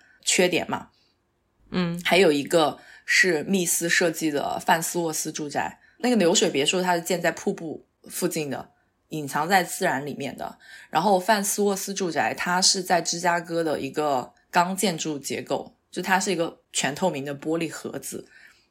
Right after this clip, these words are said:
Speaker 1: 屋主叫范斯沃斯，他提了这个需求，但是密斯他完全没有考虑屋主的实际的体验，然后范斯沃斯他觉得我住在里面像一个被人观赏的动物，
Speaker 2: <laughs>
Speaker 1: 然后永远处于一个警惕的状态。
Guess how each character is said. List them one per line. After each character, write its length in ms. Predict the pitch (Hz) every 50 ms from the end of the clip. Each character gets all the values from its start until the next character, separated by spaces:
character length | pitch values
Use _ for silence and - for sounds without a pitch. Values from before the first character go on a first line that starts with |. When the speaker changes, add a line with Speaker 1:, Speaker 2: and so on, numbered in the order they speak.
| _ _ - -
Speaker 1:
屋 180 | - 254 285 311
主 180 | 302 190 147 131
叫 160 | - 185 180
范 180 | 180 196 180
斯 120 | 175 - 180
沃 160 | 170 160 156
斯， 360 | - - 151 143 147 - - _ _ _ _ _ _ _ _ _
他 140 | - 240 240
提 180 | 240 - -
了 100 | 175 180
这 80 | 175 180
个 80 | 175 170
需 200 | - - 202 202
求， 340 | - - 131 - - - _ _ _ _
但 140 | - 226 226
是 80 | 233
密 160 | 226 226 233 220
斯 160 | 214 - 196
他 160 | 202 208 190
完 180 | 175 143 147 160
全 380 | - 156 147 143 151 - - _ _
没 140 | - - 170
有 80 | 208 233
考 240 | 226 - 175 139
虑 160 | - 156 165 147
屋 180 | 151 180 202
主 160 | 202 - 156
的 380 | 131 135 131 117 117 - - - - -
实 220 | - - - 156 156
际 140 | 160 196 190
的 100 | 175 156
体 200 | - - - 135
验， 440 | 127 151 156 143 139 165 - - _ _ _ _
然 140 | - 156
后 160 | 196 196 180 -
范 200 | - 220 196 196
斯 100 | - 202
沃 100 | 185 175
斯 120 | 180 170
他 100 | 185 180
觉 160 | 175 - 147 135
得 160 | 151 156 143
我 160 | - 151 147
住 140 | 147 185 190
在 100 | 185 170
里 100 | 135 -
面 140 | 147 151 170
像 160 | - 175 165
一 60 | -
个 80 | 165 165
被 120 | - 165
人 140 | 156 151 151
观 220 | - 151 156 175
赏 160 | - 147 123
的 80 | - -
动 180 | - 196 175 156
物， 240 | 147 151 143 - - - - -
Speaker 2:
<laughs> 200 | - 220 196 214 208
Speaker 1:
然 120 | - 160
后 80 | 180 180
永 100 | 160 165
远 220 | 165 165 180 - -
处 220 | - - - 143
于 100 | 135 139
一 60 | 143
个 100 | 160 175
警 240 | 175 - 156 135 135
惕 140 | - - 170
的 100 | 160 147
状 260 | 147 - 170 151 151
态。 280 | - 165 139 131 -